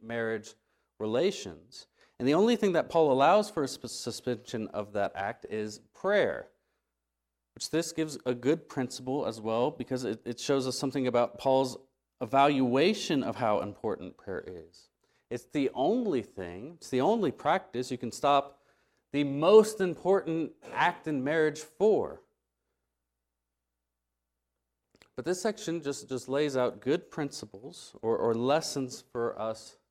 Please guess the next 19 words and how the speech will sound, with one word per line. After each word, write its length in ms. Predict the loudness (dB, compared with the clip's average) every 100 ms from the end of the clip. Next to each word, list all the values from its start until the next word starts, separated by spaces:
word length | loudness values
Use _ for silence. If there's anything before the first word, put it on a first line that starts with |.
| _ -16
to 200 | -14 -14 _
consider. 580 | -16 -14 -8 -6 -6 -10 -14 _ _ _ _ _ _ _ _ _ _
And 100 | 2
that 160 | 4 8
is, 240 | 6 6
if 140 | 0 0
you're 100 | 0
too 340 | 0 -2 0
busy 280 | 0 0 0
to 80 | -2
pray, 500 | -4 -6 -4 -6 -10 _ _ _ _ _ _ _ _ _ _ _
then 80 | -6
the 80 | 0
most 500 | 2 2 0 -12 -14
simple 460 | -10 -2 -2 0 -4
thing 200 | -2 -4
you 120 | -4
can 180 | -8 -6
do 480 | -4 -2 -4 -10